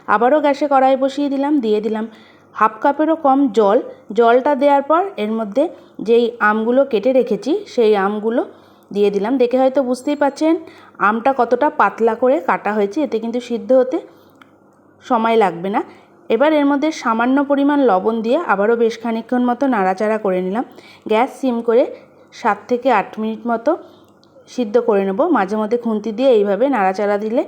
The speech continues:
খুব তাড়াতাড়ি কিন্তু গলে যায়। আপনারা চাইলে হাতা দিয়ে এইভাবে ডলে ডলেও কিন্তু পুরোটা গলিয়ে নিতে পারেন। আমি দু রকমভাবেই করে দেখাচ্ছি।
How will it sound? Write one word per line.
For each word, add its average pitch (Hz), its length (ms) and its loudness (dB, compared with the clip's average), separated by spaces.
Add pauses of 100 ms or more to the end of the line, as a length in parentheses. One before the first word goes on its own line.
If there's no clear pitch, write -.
(600)
খুব 277 180 -2
তাড়াতাড়ি 202 360 0
কিন্তু 226 260 -6
গলে 196 300 0
যায়। 175 200 -4 (240)
আপনারা 247 340 -2
চাইলে 277 360 0
হাতা 208 340 -2
দিয়ে 247 220 0 (100)
এইভাবে 233 380 0 (720)
ডলে 220 240 4
ডলেও 247 300 6
কিন্তু 269 280 -2
পুরোটা 247 400 0 (340)
গলিয়ে 226 300 2
নিতে 214 240 0
পারেন। 202 220 2 (380)
আমি 226 240 0 (480)
দু 226 180 -2
রকমভাবেই 262 540 2
করে 233 220 4
দেখাচ্ছি। 208 440 -4